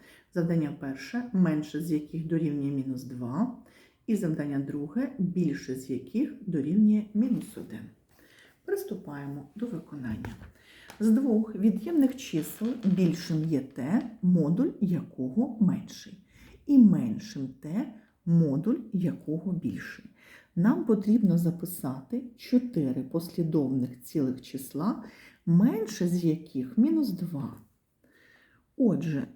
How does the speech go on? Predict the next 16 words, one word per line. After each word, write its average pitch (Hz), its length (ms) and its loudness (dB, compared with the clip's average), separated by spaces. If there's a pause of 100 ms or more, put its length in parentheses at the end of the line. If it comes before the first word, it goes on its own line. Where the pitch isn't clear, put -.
(180)
менше 160 600 4
мінус 170 360 4
два, 139 720 -2 (420)
більше 175 540 4
буде 135 360 -4 (140)
мінус 202 640 6
один, 127 760 0 (920)
нуль 165 500 4 (800)
і 381 60 -10 (220)
один. 202 680 4 (1400)
Ми 277 140 8
записали 190 880 0 (120)
чотири 165 680 0 (160)
послідовних 156 920 2
цілих 135 400 -2
числа, - 540 -6